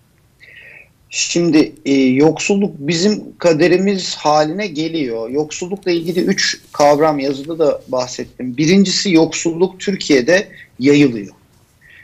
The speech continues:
Yani neden yayılıyor derseniz rakamlar bir kere rakamsal olarak yayıldığını görüyoruz. Bakın bu iki bin yirmi yılında yapılan tüik araştırması ve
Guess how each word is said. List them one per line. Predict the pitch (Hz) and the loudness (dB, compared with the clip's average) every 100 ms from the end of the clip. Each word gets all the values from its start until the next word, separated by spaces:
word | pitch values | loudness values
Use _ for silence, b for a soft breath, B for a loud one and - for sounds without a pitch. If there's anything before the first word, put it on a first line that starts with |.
| b - | b -6
Yani | 127 117 120 | -6 -6 -4
neden | 139 156 175 | -2 0 2
yayılıyor | 175 147 135 123 123 139 | 2 2 2 0 0 2
derseniz | 160 127 147 165 156 | 2 0 -6 -4 -2
rakamlar | 151 - 151 156 143 | 0 -2 -2 -2 -2
bir | 143 | -4
kere | 156 170 160 | -6 -4 -4
rakamsal | 147 147 151 151 160 147 | -4 -2 -2 -2 -2 -2
olarak | 123 143 156 | -2 -4 -2
yayıldığını | 143 143 120 135 165 | 0 0 -2 -4 -2
görüyoruz. | 143 131 123 104 104 | 0 0 0 -4 -4
Bakın | 151 151 139 | -4 -4 -2
bu | 160 | -2
iki | 160 - 175 | -2 -6 -6
bin | 180 | -4
yirmi | 170 170 180 | -2 -2 -2
yılında | 175 147 135 120 | 0 2 2 4
yapılan | 120 - 120 117 | 2 0 -2 -2
tüik | - 131 127 | 0 -2 2
araştırması | 135 131 - - 240 143 - 208 | 2 0 -2 -6 -6 -6 -2 2
ve | 190 | 2